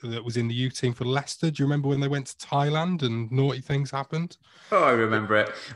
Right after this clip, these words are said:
Speaker 2: Unfortunately, very, very well.
Speaker 1: <laughs> So he was one of the players that was actually involved in that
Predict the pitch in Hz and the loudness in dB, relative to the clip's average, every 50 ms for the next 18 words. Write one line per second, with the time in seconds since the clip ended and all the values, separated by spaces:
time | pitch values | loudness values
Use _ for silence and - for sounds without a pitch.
0 | 131 131 127 135 127 147 143 143 - 139 135 123 113 104 95 120 120 117 117 107 | 2 2 4 6 6 6 6 6 4 4 4 4 4 4 6 4 6 6 6 6
1 | 95 92 95 92 92 92 90 90 90 90 90 - - - - - - - - 147 | 6 6 6 6 6 6 6 6 4 4 2 -4 -10 -16 -18 -20 -18 -14 -12 -6
2 | - - 156 - - 156 - - - 160 165 - 156 - - - 139 120 107 160 | -2 -2 0 0 0 -2 -4 -4 -10 -16 -14 -14 -14 -10 -2 0 0 4 4 4
3 | 180 175 170 147 131 151 147 139 127 123 - - 147 139 131 120 110 101 120 110 | 6 6 4 4 6 6 6 6 4 4 2 2 2 4 4 4 2 0 -4 -6
4 | 110 113 113 110 - 113 107 110 107 101 113 110 113 110 101 95 107 98 98 98 | -6 -6 -8 -6 -4 -4 -4 -4 -4 -4 -2 -2 -2 -4 -6 -8 -8 -10 -8 -8
5 | 98 95 98 | -8 -8 -8